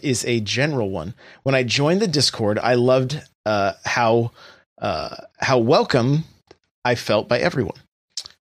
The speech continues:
Um, and just a couple of weeks ago, I got Mario Kart and started playing along on stream. I feel like a real part of the community and love being able to casually chat about the games and other nerdy things.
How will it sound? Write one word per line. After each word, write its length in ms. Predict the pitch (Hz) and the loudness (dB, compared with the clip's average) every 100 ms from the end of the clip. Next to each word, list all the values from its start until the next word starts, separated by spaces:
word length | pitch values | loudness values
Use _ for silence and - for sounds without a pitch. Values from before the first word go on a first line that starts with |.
| - | -4
Um, 260 | 95 90 - _ _ _ _ _ 117 | -4 -4 -12 _ _ _ _ _ -2
and 460 | 135 139 139 127 - | 0 0 0 -2 -6
just 240 | 127 147 143 | -4 -2 -2
a 20 | |
couple 260 | 165 156 | -2 0
of 60 | 156 | 2
weeks 200 | 180 160 | 2 2
ago, 200 | 139 143 | 2 2
I 140 | 113 | 2
got 160 | 123 117 | 2 2
Mario 240 | 127 165 | 4 4
Kart 220 | 165 170 156 | 2 0 0
and 160 | 123 | 0
started 380 | - 139 127 117 | 2 2 2 0
playing 340 | - 139 139 135 | 0 2 2 2
along 460 | 127 120 117 113 | 0 2 0 0
on 240 | 104 107 110 | -2 -2 0
stream. 680 | - - 151 135 110 113 - - - - _ | -2 -2 -2 0 0 -2 -8 -20 -20 -20 _
I 120 | 117 | -4
feel 160 | - 151 | 2 4
like 400 | 147 135 - - - | 4 2 -6 -6 -2
a 120 | 113 | -2
real 240 | 120 165 | 2 2
part 220 | 160 151 | 2 0
of 60 | 147 | 2
the 80 | 139 | 0
community 520 | 135 135 120 117 113 | 2 2 2 2 0
and 160 | 117 107 | -2 -2
love 320 | 104 123 123 | 2 4 4
being 140 | 127 120 | 2 0
able 180 | 113 | 0
to 100 | 107 | -2
casually 380 | - 110 104 113 | 0 -2 0 0
chat 320 | 101 110 104 107 | 0 0 0 0
about 220 | 101 - | -2 -2
the 80 | 95 | -4
games 400 | 120 113 110 113 | 0 0 0 0
and 80 | |
other 180 | 92 110 | 2 2
nerdy 300 | 104 104 101 | 0 0 -2
things. 420 | - 85 65 - | -4 -4 -2 -6